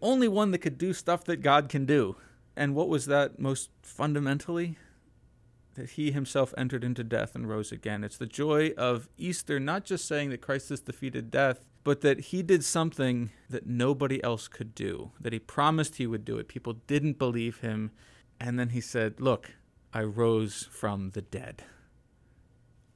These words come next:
Only God can do that. Now, if God can create the universe in a single instant, the smartest people in the world are discovering science,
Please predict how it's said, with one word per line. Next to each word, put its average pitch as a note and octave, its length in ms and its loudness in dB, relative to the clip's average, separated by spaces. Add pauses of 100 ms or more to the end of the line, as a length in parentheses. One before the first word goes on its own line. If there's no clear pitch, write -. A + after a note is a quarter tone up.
(140)
Only C#3 340 2
God A2 340 0
can G2+ 160 -6
do F#2 160 -10
that. - 240 -18 (1080)
Now, A#2 100 -2
if A2 140 -6
God E3+ 320 4
can F#3+ 180 -2
create C#3+ 540 0
the B2 120 -2
universe G#2 920 -4
in A2+ 160 -6
a G2 40 -8
single B2 600 -6 (240)
instant, - 560 -14 (560)
the E3 80 -10
smartest F#3+ 400 -2
people F3+ 260 -4
in D#3 80 -2
the C3+ 80 -4
world C3+ 240 -4
are C3 60 -2
discovering A#2 720 -6
science, - 640 -10